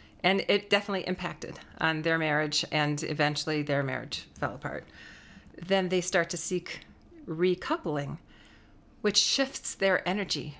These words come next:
for teenage girls in the house or tweenage girls. If the parents aren't stable,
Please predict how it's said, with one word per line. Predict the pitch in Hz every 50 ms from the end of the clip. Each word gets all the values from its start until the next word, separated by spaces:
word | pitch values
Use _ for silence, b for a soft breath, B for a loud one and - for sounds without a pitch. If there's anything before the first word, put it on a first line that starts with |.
| - -
for | - 180
teenage | 170 - - 202 190 180 175 165 156 - -
girls | - 143 160 196 180 - 151 156 - -
in | - 143
the | 143
house | 143 151 143 135 156 180 - -
or | - 147
tweenage | 143 - - - 156 175 202 185 156 135 110 - - -
girls. | - 127 127 123 135 160 - - - B B B B B B B B B B B
If | - 180 - -
the | - 175
parents | - - - 240 269 320 320 - -
aren't | - - - -
stable, | - - 156 147 143 143 139 135 147 175